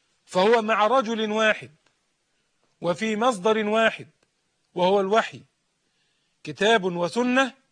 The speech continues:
وإجماع أهل العلم. العلم قال الله، قال رسوله، قال الصحابة، ليس بالتمويه، ما العلم نصبك للخلاف سفاهة بين الرسول وبين قول فقيه.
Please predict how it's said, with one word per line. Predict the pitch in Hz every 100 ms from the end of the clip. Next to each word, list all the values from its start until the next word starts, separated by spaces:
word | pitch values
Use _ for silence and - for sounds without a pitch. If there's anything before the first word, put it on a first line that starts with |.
| _ _ _ _ _ -
وإجماع | 170 170 160 220 254 208 190
أهل | 180
العلم. | 165 156 143 107 _ _ _ _ _ _ 160
العلم | 160 214 220 190
قال | 214 233 214
الله، | 190 220 202 180
قال | 220 233 202
رسوله، | 190 202 208 226 131 - _ _ _ _
قال | - 233
الصحابة، | 226 - 196 226 240 160 113 _ _ _ _
ليس | 170 226 226 202
بالتمويه، | 208 208 196 190 233 233 127 _ _ _ _ _
ما | 165
العلم | 175 220 226 208
نصبك | 233 202 190 190
للخلاف | 202 180 - 202 226 190
سفاهة | 190 185 190 185 240 208 151 - _ _ _ -
بين | 147 254 214
الرسول | 202 202 202 240 220
وبين | 214 220 262 220
قول | 208 247 240 220
فقيه. | 196 202 226 208 120